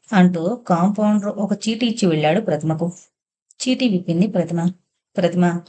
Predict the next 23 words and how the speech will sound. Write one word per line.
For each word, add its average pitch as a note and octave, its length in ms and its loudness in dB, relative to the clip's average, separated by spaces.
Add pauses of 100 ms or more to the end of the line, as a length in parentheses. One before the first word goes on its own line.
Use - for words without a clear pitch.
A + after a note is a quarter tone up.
నలుగురు G3 280 2
మనుషులు F3+ 380 0
భోజనానికి F3+ 520 0
వస్తున్నారు, E3+ 460 -4 (220)
చాలా F3 200 4
ముఖ్యమైన F#3+ 420 0
వాళ్ళు. E3+ 300 -2 (640)
ఏవైనా F#3+ 380 2
స్పెషల్స్ G3 480 -4
కూడా G3 200 2
చేయించు, F3+ 440 -2 (480)
ఒంటి F#3+ 220 2
గంటకల్లా E3 380 0
వచ్చేస్తాం" F3 540 -2 (240)
అని F#3+ 200 4
రాశాడు E3+ 480 -2
రమేష్. E3 440 -2 (540)
వాలిని G3 440 2
పిలిచి, G3 500 -2 (120)
"నలుగురు F#3+ 300 4
మనుషులు F3 320 0
భోజనానికి F#3 500 2
వస్తారట, F3 360 -2